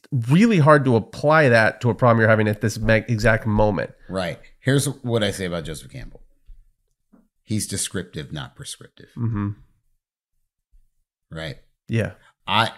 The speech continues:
Speaker 2: I always tried to learn from practitioners.
Speaker 1: Mm-hmm.
Speaker 2: What did Rod Serling say I should do?
Speaker 1: Yeah.
Speaker 2: What did Paddy Chayefsky say I should do? What did Dickens do?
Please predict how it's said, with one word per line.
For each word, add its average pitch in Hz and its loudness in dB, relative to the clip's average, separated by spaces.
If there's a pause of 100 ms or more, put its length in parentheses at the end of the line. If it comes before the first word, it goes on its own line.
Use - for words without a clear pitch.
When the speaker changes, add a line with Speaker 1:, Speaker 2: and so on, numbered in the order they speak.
(140)
Speaker 2:
I 107 0
always 117 -2
tried 95 -6
to 95 -8
learn 85 -8
from 78 -12
practitioners. - -18 (280)
Speaker 1:
Mm-hmm. 110 -4 (140)
Speaker 2:
What 101 -10
did 101 -6
Rod 101 -2
Serling 104 -6
say 64 -14
I 62 -18
should 64 -20
do? 58 -20 (640)
Speaker 1:
Yeah. 107 -4
Speaker 2:
What 101 -8
did - -12
Paddy 98 -4
Chayefsky 95 -8
say 120 -14
I - -20
should - -20
do? - -20 (1800)
What 107 -8
did - -10
Dickens 85 -10
do? - -20